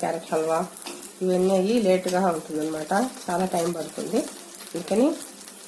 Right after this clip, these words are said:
పెనం సెగ ఉన్నప్పుడు హై సెగలో పెట్టండి. మీరు పదార్థం దీని మీద వేసి బొబ్బట్టు కాల్చేటప్పుడు మీడియంగా పెట్టుకొని కాల్చుకోండి. దానివల్ల చక్కగా టేస్టీగా ఉంటుంది. ఎక్కువ ముదురు ముదిరిపోయి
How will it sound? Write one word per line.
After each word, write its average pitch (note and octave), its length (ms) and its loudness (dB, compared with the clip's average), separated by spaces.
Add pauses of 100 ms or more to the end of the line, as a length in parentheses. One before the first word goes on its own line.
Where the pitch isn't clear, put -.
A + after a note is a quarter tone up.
(1300)
పెనం B3+ 300 8
సెగ A3+ 300 6
ఉన్నప్పుడు A#3 560 4 (160)
హై A3+ 160 8
సెగలో G3+ 360 6
పెట్టండి. F#3 560 2 (520)
మీరు G#3+ 120 6
పదార్థం A#3+ 540 6
దీని G#3+ 140 8
మీద G#3+ 140 8
వేసి A3 640 6 (500)
బొబ్బట్టు A3+ 380 4
కాల్చేటప్పుడు G#3 720 4 (380)
మీడియంగా A3 440 6
పెట్టుకొని G3 420 4
కాల్చుకోండి. D#3 720 -2 (540)
దానివల్ల G3 540 0 (800)
చక్కగా G3+ 200 0
టేస్టీగా G3+ 500 2
ఉంటుంది. F#3 540 2
ఎక్కువ G3+ 260 0
ముదురు G3+ 320 4
ముదిరిపోయి G3+ 840 2